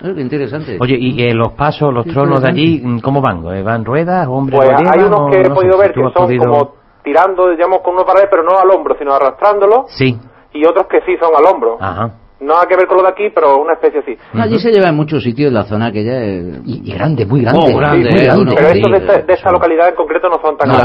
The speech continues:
Speaker 1: estos son pequeñitos, ¿no?
Speaker 3: De hecho, en, en el, en la pestaña esta que voy a poner en el incienso varal,
Speaker 1: Ujú.
Speaker 3: si os parece, voy a colgar unos vídeos
Speaker 2: Ujú.
Speaker 1: Sí, sí, claro.
Speaker 3: donde,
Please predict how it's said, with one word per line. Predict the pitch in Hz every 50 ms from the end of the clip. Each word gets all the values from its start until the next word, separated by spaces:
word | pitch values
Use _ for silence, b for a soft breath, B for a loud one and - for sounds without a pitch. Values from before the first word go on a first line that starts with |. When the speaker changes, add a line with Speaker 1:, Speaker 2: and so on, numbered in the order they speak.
| 113
Speaker 1:
estos | 147 -
son | 139 120 107
pequeñitos, | 113 104 101 82 80 80 - 76 78
¿no? | 80 104 131 165
Speaker 3:
De | 143 123 -
hecho, | - - - 196 - -
en, | 147 147 147 143 135 135 131 127 135 127 - -
en | 143 139 139 135
el, | 131 131 127 127 127 127 127 123
en | 131 131
la | 131 127 -
pestaña | 131 - - 175 180 185 190 190
esta | 185 185 196
que | 175 175
voy | 170 175
a | 175
poner | 180 175 175
en | 170
el | 170 170
incienso | 160 - 165 - 175
varal, | 165 170 175 175 175 190 214 - -
Speaker 1:
Ujú. | 117 104 110 113 104 143 175 - - - - -
Speaker 3:
si | -
os | 127 -
parece, | - 131 139 170 170 190
voy | 170 165
a | 156
colgar | 160 151 156 156
unos | 156 156 147 143 147
vídeos | 180 202 180 160 170 180 196 208 -
Speaker 2:
Ujú. | - 107 - - 107 117
Speaker 1:
Sí, | - 127 131 135
sí, | - 127 147 165
claro. | - 92 87 82 113
Speaker 3:
donde, | 139 139 139 139 135 135 131 127 127 123 120